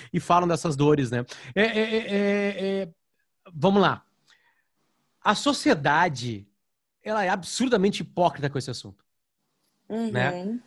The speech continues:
Speaker 1: Porque parte da sociedade, é, usufrui do serviço, prostituição.
Speaker 2: Sim.
Speaker 1: Né?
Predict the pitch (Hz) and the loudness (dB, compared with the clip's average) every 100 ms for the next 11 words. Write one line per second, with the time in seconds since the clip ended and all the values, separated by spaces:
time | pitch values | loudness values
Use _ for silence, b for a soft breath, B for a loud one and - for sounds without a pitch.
0 | _ - 202 - 185 - 220 226 226 - | _ -2 0 0 -2 2 4 4 0 -2
1 | 185 190 156 143 120 - _ _ 160 147 | -2 0 2 2 -2 -12 _ _ -4 -2
2 | 147 143 143 - _ _ 220 226 220 - | 0 0 0 -4 _ _ 2 6 4 4
3 | 220 220 262 320 - _ _ _ _ _ | 4 6 8 4 -2 _ _ _ _ _
4 | _ _ _ - 143 143 170 120 151 170 | _ _ _ -8 -6 0 0 2 0 0
5 | - 285 _ - 160 139 143 151 147 143 | -4 -8 _ -4 0 0 -2 -4 -2 -2
6 | 175 - - 185 185 175 165 165 185 247 | -2 0 2 4 4 2 0 -4 -8 -6
7 | 127 123 139 226 | -2 0 2 0